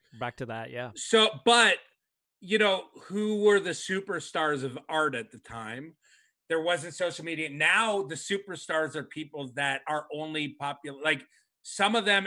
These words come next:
Speaker 2: it's just because of Instagram,
Speaker 1: Sure.
Speaker 2: you know? Um, so it's hard to say
Speaker 1: Yeah.
Speaker 2: what anything,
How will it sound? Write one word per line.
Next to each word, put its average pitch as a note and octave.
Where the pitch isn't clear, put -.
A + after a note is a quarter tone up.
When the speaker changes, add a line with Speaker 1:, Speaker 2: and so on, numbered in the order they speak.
Speaker 2:
it's E3
just E3+
because C#3+
of B2+
Instagram, A2
Speaker 1:
Sure. -
Speaker 2:
you D3
know? D3+
Um, D#3+
so A3
it's G#3
hard A#3+
to G#3
say G#3
Speaker 1:
Yeah. A2+
Speaker 2:
what F#3+
anything, A3+